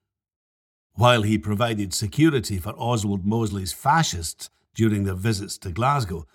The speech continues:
he also served his country during the Second World War in the fight against Hitler, Mussolini, and right-wing extremism.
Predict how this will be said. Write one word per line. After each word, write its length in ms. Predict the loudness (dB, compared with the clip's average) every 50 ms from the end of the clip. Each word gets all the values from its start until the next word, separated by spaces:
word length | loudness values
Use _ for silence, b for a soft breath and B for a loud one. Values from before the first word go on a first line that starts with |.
| _ _ _ _ _ _ _ _ _
he 160 | 2 4 6 6
also 300 | 6 6 4 4 2 0
served 380 | 0 0 0 0 -2 -2 -2
his 160 | -4 -4 -6
country 440 | -4 -2 0 0 0 0 -2 -4 -6
during 360 | -4 -2 0 0 0 2 0
the 80 | 0 0
Second 400 | 0 0 -2 -2 -4 -4 -4 -2
World 280 | -2 -2 -4 -4 -6 -4
War 360 | -2 -2 -2 -2 -2 -6 -8 -12 _ _ _ _ _ -6
in 80 | -4 -2
the 80 | -2
fight 340 | 0 2 2 2 2 2 -2
against 420 | -4 -6 -6 -8 -8 -8 -10 -6
Hitler, 480 | -4 -4 -4 -4 -6 -8 -8 -8 -8 -6
Mussolini, 680 | -4 -2 0 0 0 0 0 0 0 0 -2 -4 -6 -12 -16 _ _ _ _ -6
and 180 | -2 0 2
right-wing 460 | 4 2 2 0 -2 -4 -4 -4 -4
extremism. 800 | -4 -6 -6 -6 -6 -4 -2 -2 -2 -2 -2 -4 -8 -10 -14 -16